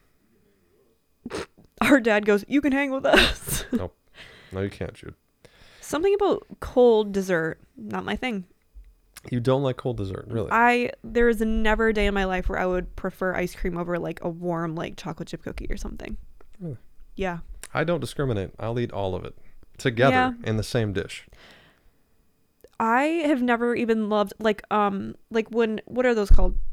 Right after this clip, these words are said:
Speaker 2: Ice cream
Speaker 1: Cook-
Speaker 2: cookie sandwiches?
Speaker 1: Ice cream cookie sandwiches.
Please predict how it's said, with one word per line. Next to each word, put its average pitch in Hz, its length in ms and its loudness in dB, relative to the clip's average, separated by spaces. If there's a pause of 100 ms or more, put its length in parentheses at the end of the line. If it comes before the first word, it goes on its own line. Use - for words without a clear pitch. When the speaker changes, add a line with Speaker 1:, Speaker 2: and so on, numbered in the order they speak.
(840)
Speaker 2:
Ice 98 160 -4
cream - 140 -2
Speaker 1:
Cook- 370 80 4
Speaker 2:
cookie 104 180 -4
sandwiches? 254 400 4
Speaker 1:
Ice - 80 -2
cream 349 160 4
cookie 330 280 2
sandwiches. 311 640 0